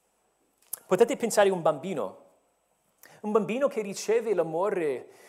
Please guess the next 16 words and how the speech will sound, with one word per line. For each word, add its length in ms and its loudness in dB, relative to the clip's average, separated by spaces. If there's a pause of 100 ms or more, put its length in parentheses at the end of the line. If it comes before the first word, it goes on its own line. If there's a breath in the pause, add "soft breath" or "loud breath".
(140)
dei 120 0
suoi 180 -2
genitori. 640 0 (920)
Sicuramente 1300 0
è 140 4
amato, 840 4 (260)
è 80 -4
amato 400 4
fin 320 0
da 260 8
neonato, 640 2
per-, 220 -4
però 220 0
più 200 -6
che 220 2
cresce, 680 -4